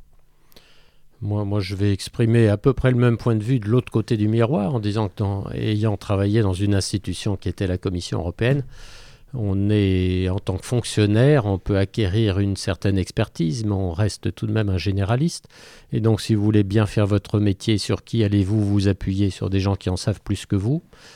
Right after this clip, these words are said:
Les gens qui en savent plus que vous, ils sont parfois autour de vous. Vous n'avez pas besoin d'aller les chercher dans les,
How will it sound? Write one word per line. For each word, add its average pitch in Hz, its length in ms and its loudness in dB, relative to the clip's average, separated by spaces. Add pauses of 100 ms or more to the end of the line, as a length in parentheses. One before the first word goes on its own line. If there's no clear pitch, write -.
(140)
Les 113 120 0
gens 104 160 0
qui - 120 -4
en 92 60 2
savent 107 240 -2
plus - 240 -2
que 110 100 2
vous, 123 280 2
ils 117 60 2
sont 104 420 0
parfois 127 340 2
autour 117 300 4
de 110 100 4
vous. 135 240 2
Vous 180 100 2
n'avez 117 200 2
pas 104 160 0
besoin 101 320 0
d'aller 95 240 0
les 92 120 0
chercher - 380 -4
dans 98 140 -2
les, 92 260 -4